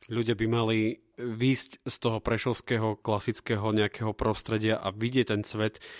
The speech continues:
A netreba ísť ďaleko, možno, že stačí Budapešť, možno, že Londýn, kúpte si za tridsať ečka a choďte sa pozrieť, jak tam ľudia dokážu fungovať, lebo,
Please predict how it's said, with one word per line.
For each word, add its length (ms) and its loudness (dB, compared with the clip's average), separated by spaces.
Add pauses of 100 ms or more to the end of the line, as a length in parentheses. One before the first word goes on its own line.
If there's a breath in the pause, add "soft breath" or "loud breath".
(200 loud breath)
A 100 -10
netreba 400 6
ísť 140 6
ďaleko, 580 4
možno, 320 2
že 160 0
stačí 240 -2
Budapešť, 480 4
možno, 240 2
že 80 2
Londýn, 560 6
kúpte 400 0
si 320 2
za 80 -2
tridsať 400 -2
ečka 320 2
a 80 -2
choďte 240 0
sa 80 0
pozrieť, 400 2
jak 80 -4
tam 160 2
ľudia 160 4
dokážu 400 2
fungovať, 400 4
lebo, 320 4